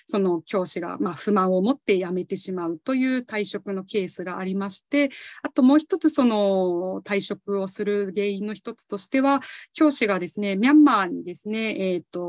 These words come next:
将来を見出せなくて、えー、日本に就業したい、えー、が-、えーと、生徒だけではなくて、えー、先生、教師もですね、日本に就職したい、留学したいと言って、えー、退職する方も増えてきてしまいました。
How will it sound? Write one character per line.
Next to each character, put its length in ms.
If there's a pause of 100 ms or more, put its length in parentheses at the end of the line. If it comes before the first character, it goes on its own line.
将 220
来 140
を 80
見 200
出 100
せ 140
な 160
く 60 (200)
て、 220 (320)
え 220
ー、 60
日 140
本 320 (140)
に 240 (100)
就 220
業 180
し 140
た 140
い、 120
え 440
ー、 0 (220)
が-、 160 (120)
え 140
ー 60
と、 300
生 180
徒 120
だ 120
け 120
で 80
は 100
な 140
く 120 (180)
て、 200 (300)
え 300
ー、 40
先 240
生、 380
教 180
師 160
も 160
で 120
す 120
ね、 100
日 160
本 200
に 80
就 180
職 240
し 100
た 140
い、 80
留 140
学 180
し 100
た 120
い 100
と 80
言 120
っ 20 (100)
て、 200 (260)
え 140
ー、 60
退 180
職 280
す 160
る 260
方 300
も 120
増 160
え 80
て 120
き 100
て 120
し 120
ま 160
い 40
ま 100
し 80
た。 160